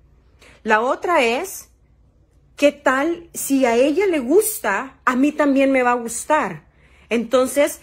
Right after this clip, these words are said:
están invitando a las niñas a comenzarse a tocar. Las están preparando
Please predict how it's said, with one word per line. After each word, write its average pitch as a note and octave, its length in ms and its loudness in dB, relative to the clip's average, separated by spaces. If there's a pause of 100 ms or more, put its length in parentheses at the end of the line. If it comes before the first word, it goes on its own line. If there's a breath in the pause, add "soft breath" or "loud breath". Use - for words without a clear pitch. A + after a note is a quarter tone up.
(140 soft breath)
están C4+ 640 -4
invitando B3+ 800 -2
a A3 80 2
las A3 240 -2
niñas A#3+ 800 0 (140 soft breath)
a A3+ 160 -4
comenzarse B3+ 960 -2 (160)
a A#3 160 -4
tocar. G#3 640 -4 (1000 loud breath)
Las A#3+ 220 0
están D4 420 -2
preparando A#3+ 880 -2